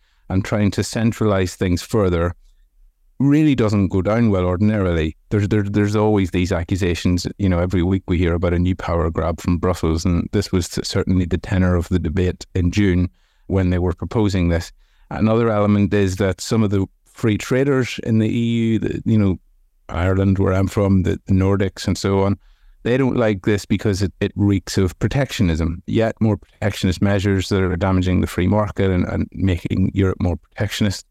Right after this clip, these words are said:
And, you know, so these are, um, these are big issues that do have to be overcome. At the moment, the Commission is putting together a list of critical technologies that they think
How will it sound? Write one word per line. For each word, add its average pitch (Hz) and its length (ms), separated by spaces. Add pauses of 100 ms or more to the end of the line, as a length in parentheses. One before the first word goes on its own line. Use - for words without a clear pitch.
(760)
And, 165 180
you 170 60
know, 156 100
so 156 120
these 165 300
are, 139 300
um, 104 480
these 147 200
are 110 120
big 107 340
issues 87 480
that 87 320 (140)
do 117 260
have 101 220
to 98 80
be 92 160
overcome. 92 720 (260)
At - 140
the - 80
moment, 156 340
the - 80
Commission 120 420
is 104 120
putting 107 320
together 98 400
a 95 40
list 104 340
of 92 180
critical 101 580
technologies 95 720
that 90 140
they 92 100
think - 380